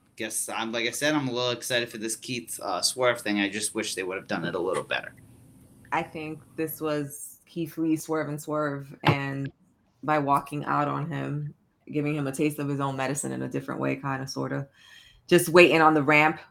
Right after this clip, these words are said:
Speaker 2: watching until Swerve was pinned, and then he left. <laughs> Like, "Okay, you know, that's what you deserve." I don't know what this means. I, it can mean so many different things. Like, this doesn't necessarily mean that Swerve in Our Glory is over.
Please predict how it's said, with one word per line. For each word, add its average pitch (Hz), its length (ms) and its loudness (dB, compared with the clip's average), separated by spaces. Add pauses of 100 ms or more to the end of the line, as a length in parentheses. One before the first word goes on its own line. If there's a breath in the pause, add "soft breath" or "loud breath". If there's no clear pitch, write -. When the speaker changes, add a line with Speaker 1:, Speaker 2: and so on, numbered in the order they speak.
(140)
Speaker 2:
watching 147 480 6
until 143 560 0
Swerve 143 340 -2
was 160 240 0
pinned, 147 340 0
and 135 120 -2
then 139 100 -2
he 147 160 0
left. 139 440 -4
<laughs> 196 60 0
Like, 185 360 10
"Okay, 143 400 2 (480 loud breath)
you 151 120 -2
know, 127 280 -4 (460)
that's 151 160 -2
what 143 120 -6
you 151 80 -2
deserve." 139 580 2 (400)
I 170 120 12
don't 185 220 8
know 165 160 6
what 165 180 4
this 156 180 0
means. 165 560 0
I, 143 400 4 (380)
it 175 160 4
can 190 180 2
mean 180 200 4
so 175 140 2
many 175 200 2
different 165 320 -2
things. 151 440 -2
Like, 143 220 -2
this 160 140 -2
doesn't 165 260 -2
necessarily 151 640 0
mean 147 340 -2
that 131 480 -2
Swerve 139 220 -2
in 139 80 -4
Our 135 120 -2
Glory 135 300 -2
is 127 80 -4
over. 151 380 0